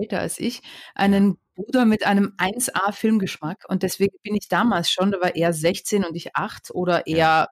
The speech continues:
Speaker 1: fünfzehn und ich noch jünger, ähm, da hat er sich die ganzen Horrorfilme reingezogen, also so Weißer Hai und so
Speaker 2: Ja,
Speaker 1: weiter. Das hab
Speaker 2: was
Speaker 1: ich wirklich
Speaker 2: man
Speaker 1: als Kleinkind
Speaker 2: Ja, ja, ja.
Speaker 1: geguckt und
Speaker 2: Der
Speaker 1: Kriegsfilme.
Speaker 2: Hardcore-Stuff.
Speaker 1: Kriegsfilme, also Full Metal Jacket
Speaker 2: Oh
Speaker 1: hab
Speaker 2: mein
Speaker 1: ich
Speaker 2: Gott.
Speaker 1: wirklich gesehen, da war
Speaker 2: Ja.
Speaker 1: ich,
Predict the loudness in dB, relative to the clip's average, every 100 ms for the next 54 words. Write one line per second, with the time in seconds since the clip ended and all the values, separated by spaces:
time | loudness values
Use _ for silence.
0 | _ -2 0 0 -2 -6 -4 -4 -6 -8
1 | -10 -8 -6 -8 -10 -16 -16 -20 -4 2
2 | 6 6 4 2 _ -10 -8 -12 -6 -2
3 | 0 0 -4 -8 -4 -4 -2 -2 -2 -4
4 | _ _ _ -2 2 2 4 2 2 -2
5 | -6 -8 -4 -2 0 -2 -4 0 0 0
6 | -6 -6 -4 0 0 0 -4 -6 -2 -2
7 | -2 -4 -8 -6 -6 -6 -6 -2 0 2
8 | 4 4 2 -4 -8 -8 _ 0 6 6
9 | 4 0 0 0 0 2 2 0 -4 -16
10 | -18 -20 _ _ _ _ _ _ -2 -2
11 | 0 0 0 -2 0 4 4 2 -2 -4
12 | -4 -4 -4 -6 -4 -4 -4 -14 -6 0
13 | 2 2 4 2 2 0 0 0